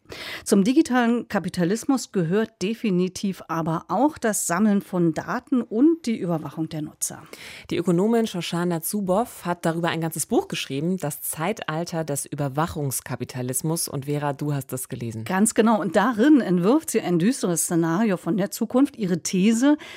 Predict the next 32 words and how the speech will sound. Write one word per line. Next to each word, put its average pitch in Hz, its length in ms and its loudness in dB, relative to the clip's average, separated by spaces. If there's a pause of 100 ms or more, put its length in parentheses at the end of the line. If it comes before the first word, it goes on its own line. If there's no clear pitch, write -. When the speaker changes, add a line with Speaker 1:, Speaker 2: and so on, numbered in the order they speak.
(200)
Speaker 1:
die 196 80 2
großen 220 500 2
Tech-Unternehmen 208 720 2
sammeln 175 400 4
Daten 185 480 4
und 190 180 -4
erstellen 190 420 0
daraus 175 340 -2
Prognosen 196 640 4
vom 190 220 -2
zukünftigen 196 640 -2
Verhalten 160 460 -6
der 170 140 -2
Nutzer. - 400 -4 (320)
Und 180 140 2
diese 262 180 2
Prognosen 254 640 4
verkaufen 220 500 0
sie 208 120 0
dann 190 140 2
an 156 100 0
die 156 180 2
Werbeindustrie. 190 1000 0
Und 170 260 -4
das 226 340 -4
geht 233 320 0
umso 214 220 0
profitabler, 214 720 -4
desto 165 320 -4
genauer 180 500 4
sie 135 140 -6
sind. - 220 -10